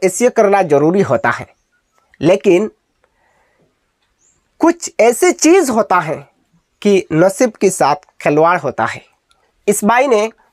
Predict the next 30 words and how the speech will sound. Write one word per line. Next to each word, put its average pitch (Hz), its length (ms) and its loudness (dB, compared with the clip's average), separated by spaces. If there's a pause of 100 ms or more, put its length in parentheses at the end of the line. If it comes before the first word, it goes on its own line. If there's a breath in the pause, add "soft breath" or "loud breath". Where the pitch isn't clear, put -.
(140)
खुद 208 180 0
का 240 120 2
नाम 185 360 0 (600 soft breath)
लिखने 180 280 0
में 185 120 0
नहीं 170 300 0 (100)
आता 165 260 -2
है, 196 220 -4 (140)
इसलिए 202 340 0
देखिए 180 440 0 (420 soft breath)
ना 190 200 0
ही 277 140 0
टाइटल 233 380 0
डाला 226 200 2
है, 226 120 -2
ना 202 100 2
ही 180 160 0
टैग 196 260 0
डाला 185 160 0
है, 190 80 -2
ना 160 100 0
ही 165 120 2
डिस्क्रिप्शन 185 500 0
डाला 190 220 0
है, 226 180 -6 (300 loud breath)
ना 190 100 2
ही 233 120 -2
थंबनेल 170 480 -2
लगाया 120 340 -2
है, - 140 -14